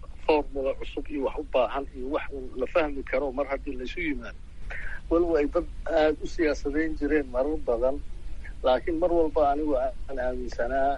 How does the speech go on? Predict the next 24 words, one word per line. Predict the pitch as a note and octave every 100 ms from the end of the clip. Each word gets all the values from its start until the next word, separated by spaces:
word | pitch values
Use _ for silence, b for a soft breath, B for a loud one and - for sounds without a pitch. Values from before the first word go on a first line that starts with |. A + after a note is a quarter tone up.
| C3+
inay | D3 C#3 C3+ C3 - -
habboon | A#2+ - D3 E3
tahay | D#3 C#3+ A2 G#2+ - - - -
in, | F3+ E3
muxuu | C#3 - C3+
ahaa, | B2 B2
hore | B2+ D#3
loo | D3+ - - D#3+
socdo, | - - D3+ D#3
la | C#3+
wada | C3 B2+ A#2+
hadlo, | C3 C#3+ E3
la | D#3 B2+
isu | - -
yimaado. | D#3 D3 C3+ B2+ - E3 B B
Marka | E3+ - F3+
haddii | E3+ - F#3+
intaas | G#3 - F3 D3
ay | F3+
suuro | D#3 D#3 E3
gashay, | E3 D3+ - - E3+
waa | D#3 C#3
Ilaahay | D3+ E3
mahadii. | C#3+ C3 D#3 F3 -